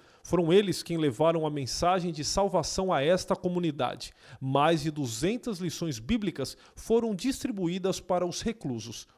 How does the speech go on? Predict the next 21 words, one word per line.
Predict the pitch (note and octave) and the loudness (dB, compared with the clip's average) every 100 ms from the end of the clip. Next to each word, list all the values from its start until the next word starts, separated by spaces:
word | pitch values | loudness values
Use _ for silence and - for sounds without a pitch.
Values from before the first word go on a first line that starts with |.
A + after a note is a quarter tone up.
| - | -10
Um | B2 | 8
deles | F#3+ F3 B2+ - - - - | 10 10 6 -6 -18 -12 -4
testificou | A3 - - G3+ G#3 G3+ | -2 -2 -6 -2 0 0
como | G3 A#3 B3+ A#3 | 2 0 2 -2
o | |
estudo | F#3+ - F#3+ F3 | -4 -6 -6 2
da | D#3+ | 2
Bíblia | C#3 A3 E3+ C#3 - - | 2 -2 0 0 -2 -8
mudou | F3+ F#3 F#3 F#3+ | -4 0 2 2
sua | - A#3 | 0 -2
forma | - F#3 E3 E3+ | -2 -2 -2 -2
de | D#3+ | -4
pensar. | F#3 E3+ - A#2+ - _ - | -2 -2 -2 -4 -6 _ -4
Ele | D3+ | 0
se | D3+ F3+ | 0 0
comprometeu | F3+ - F3+ D#3+ - F#3+ F3 | 0 2 2 2 4 6 6
a | |
seguir | C#3+ D#3+ C#3 E3 | 4 0 0 2
o | D#3+ | 2
caminho | - C#3+ D#3+ D3+ | 2 0 0 -2
bom | A2+ D#3 A#3+ B3+ | 2 6 6 4